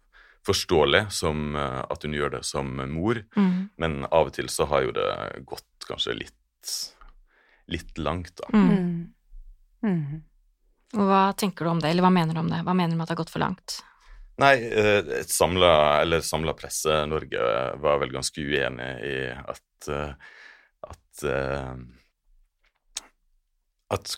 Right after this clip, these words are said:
Speaker 1: kronprinsparet skal, eh, bestemme hva pressen skal skrive.
Speaker 2: Mm.
Speaker 1: Eh, de har også en offentlig rolle, og det er
Speaker 2: Mm.
Speaker 1: ikke sånn at man bare kan skru på, eh, lysbryteren, og så si-,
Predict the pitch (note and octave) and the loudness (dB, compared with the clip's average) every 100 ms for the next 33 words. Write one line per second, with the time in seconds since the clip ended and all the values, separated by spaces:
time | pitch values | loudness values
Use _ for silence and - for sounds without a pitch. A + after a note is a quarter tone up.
0 | - G2 D#2+ D#2 - D2 D2 E2+ - C#2 | -2 -2 0 -4 0 2 2 -2 0 2
1 | C#2 C2+ C2 C#2 C2+ C2+ C2+ C2 C2 C#2 | 2 0 -4 -4 -4 -6 -8 -10 -12 -8
2 | - D#2 C2 B1+ B1+ C#2 C2+ C#2 - - | -2 -2 -2 -8 -6 -6 -6 -6 -6 -6
3 | C#2+ - C2+ - C#2 F2 E2+ - G#3+ F3+ | -4 -6 -6 -6 -4 -4 -8 2 4 4
4 | F3+ - D2 D2+ C#2+ - - C2 D#2+ D#2+ | 2 -4 -4 -4 -4 -8 -10 -6 2 4
5 | C#2+ - - C2 C2+ C2 B1+ C#2 - - | 4 0 -4 -4 -6 -8 -6 -8 -8 -6
6 | A1+ - B1+ C2+ D2 D#2+ C#2+ C#2+ - - | -6 -6 -4 -2 0 -2 0 -2 -2 -4
7 | C#2+ - B1+ A1+ A#1 A#1 C2+ A#1+ A1+ A1 | -8 -8 -14 -10 -10 -8 -12 -12 -16 -18
8 | G#1+ - - C2+ C2+ - C2+ C2 A#1+ C#2 | -12 -10 -8 -10 -10 -4 -2 -2 -4 -6
9 | C#2 C2+ C2 C2 C2+ C#2 C#2 - - - | -8 -8 -8 -10 -10 -8 -8 -8 -10 -8
10 | - C2+ C2+ - - C#2+ A#1+ | -8 -8 -10 -8 -6 -8 -10